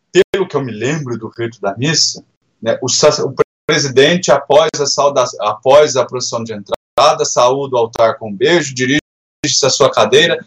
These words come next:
inicia a celebração, é, e, é, conduzindo a todos. "Em nome do Pai, do Filho e do Espírito Santo, todos. Amém."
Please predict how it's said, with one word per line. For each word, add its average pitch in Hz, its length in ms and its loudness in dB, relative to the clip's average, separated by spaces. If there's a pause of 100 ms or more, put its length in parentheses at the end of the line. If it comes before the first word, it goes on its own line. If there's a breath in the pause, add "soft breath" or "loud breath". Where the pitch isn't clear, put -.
(160 loud breath)
inicia 139 360 2
a - 40 4
celebração, 131 800 2 (420)
é, 113 560 0
e, 139 200 -4
é, 101 380 0 (300)
conduzindo 131 440 2
a - 80 2
todos. 143 260 6 (920 loud breath)
"Em 131 140 0
nome 143 200 2
do 127 180 -4
Pai, 160 340 2
do 139 100 -10
Filho 143 220 -12
e - 20 -16
do 143 80 -6
Espírito 135 300 -10
Santo, 175 420 -2
todos. 180 560 0 (580)
Amém." 120 400 -6